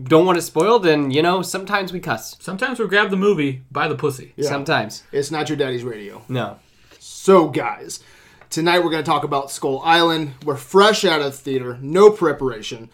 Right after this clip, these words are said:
Speaker 3: Um, Skull Island is a reboot of the King Kong franchise and will serve as the second film in Legendary's Monsterverse, following Godzilla.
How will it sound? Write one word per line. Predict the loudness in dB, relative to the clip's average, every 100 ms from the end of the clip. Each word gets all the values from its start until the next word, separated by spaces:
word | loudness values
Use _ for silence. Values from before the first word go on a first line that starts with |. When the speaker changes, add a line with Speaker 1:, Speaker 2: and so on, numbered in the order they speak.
| _ -20 _
Speaker 3:
Um, | 0 2 2 -2
Skull | -2 2 4
Island | 4 2 0
is | 0 0
a |
reboot | 0 2 2 2
of |
the | 0
King | -4 2 2 4
Kong | 0 0 0
franchise | -4 -8 -8 -8 -6 -4 -4
and | -4
will |
serve | -4 -4 -2
as | -2
the | -4
second | -2 -2 0 -4 -4
film | -2 -2 -6
in | -6 -4
Legendary's | -2 -2 0 2 4 2 0 -8 -20 _ -16 -10 -6 -6 -6 -8
Monsterverse, | -12 -12 -14 -14 -14 -14 -10 -8 -8 -10 _ _
following | 4 6 6 4 0
Godzilla. | -2 0 -2 -4